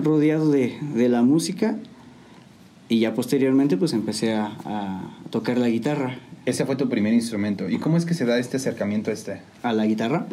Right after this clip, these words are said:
Speaker 2: Sí.
Speaker 1: Pues yo pasé a cuarto de primaria, eh, uno de mis primos, este, entró a la secundaria, pues entonces en la secundaria, pues ahí les dan guitarra, ¿no?
Speaker 2: ¿En dónde estudió tu primo?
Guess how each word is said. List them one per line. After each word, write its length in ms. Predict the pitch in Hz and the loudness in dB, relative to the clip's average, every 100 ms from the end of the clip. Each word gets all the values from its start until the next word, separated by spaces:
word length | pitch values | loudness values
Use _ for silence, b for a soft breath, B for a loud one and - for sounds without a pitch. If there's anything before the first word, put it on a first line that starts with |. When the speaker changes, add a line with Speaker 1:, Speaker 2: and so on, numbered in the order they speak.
| - | -6
Speaker 2:
Sí. 180 | 123 - - B B B B B B B - - - - | -6 -6 -10 B B B B B B B -18 -18 -20 -6
Speaker 1:
Pues 140 | - 156 | 0 2
yo 120 | 170 | 4
pasé 240 | 175 175 | 2 2
a 80 | 170 | 2
cuarto 260 | 170 170 165 | 0 0 2
de 100 | 151 | 2
primaria, 640 | 147 151 175 196 202 226 - - 117 - | 4 2 4 2 2 -2 -6 -12 -14 -4
eh, 400 | 127 131 131 143 139 - | 0 2 4 4 4 2
uno 380 | 131 139 135 135 | 4 6 4 6
de 80 | 139 | 4
mis 160 | 143 | 4
primos, 640 | - 165 175 185 196 - - | 2 2 4 2 0 -4 -4
este, 640 | 120 113 107 - 107 107 | -2 -2 -2 -4 0 2
entró 320 | 107 107 117 120 | 4 2 0 0
a 220 | 117 113 | 2 2
la 100 | 113 | 0
secundaria, 540 | 151 165 165 165 185 | 0 2 2 2 0
pues 140 | 185 131 | -2 -4
entonces 420 | 113 120 - - | -2 -2 -2 0
en 80 | 120 | 0
la 60 | |
secundaria, 580 | 113 120 113 117 139 165 | 0 0 2 2 2 0
pues 140 | 165 113 | -2 -2
ahí 140 | 107 | 2
les 160 | 110 107 | 2 2
dan 120 | 110 | 2
guitarra, 420 | 107 110 107 107 | 0 0 -4 -2
¿no? 200 | 101 156 117 | 0 0 2
Speaker 2:
¿En 100 | 117 | 2
dónde 140 | 123 | 2
estudió 280 | - 107 95 | 2 -4 -4
tu 100 | 90 | -4
primo? 240 | 92 90 | -2 -2